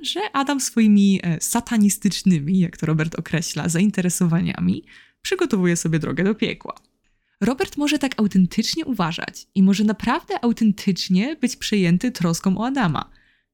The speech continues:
ale to nie daje mu prawa, aby Adamowi czegokolwiek zakazać, bo Adam nie krzywdzi nikogo, słuchając jakiejś tam sobie muzyki. I owszem, Robert uważa, że Adam krzywdzi siebie, ale Adam ma na ten temat zupełnie inne zdanie.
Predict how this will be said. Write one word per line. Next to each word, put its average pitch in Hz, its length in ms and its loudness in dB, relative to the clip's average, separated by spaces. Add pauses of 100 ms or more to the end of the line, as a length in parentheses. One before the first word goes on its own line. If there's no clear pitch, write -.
ale 196 140 4
to 208 100 -2
nie 226 120 4
daje 269 240 2
mu 226 140 4
prawa, 175 580 0
aby 180 200 -2
Adamowi 185 440 4
czegokolwiek 180 640 2
zakazać, - 640 -6 (480)
bo 180 220 0
Adam 294 240 -2
nie 302 100 -4
krzywdzi 220 520 0
nikogo, 175 420 2
słuchając 170 480 2
jakiejś 160 240 -2
tam 160 120 -2
sobie 160 220 0
muzyki. 160 640 0 (480)
I 196 120 -4
owszem, 185 600 0
Robert 208 340 0
uważa, 170 480 -4 (100)
że 185 180 -4
Adam 175 220 4
krzywdzi 165 320 -2
siebie, 254 400 -2 (520)
ale 220 180 -4
Adam 175 240 4
ma 175 80 6
na 175 100 6
ten 175 160 4
temat 175 280 4
zupełnie 165 400 0
inne 170 280 4
zdanie. - 420 -6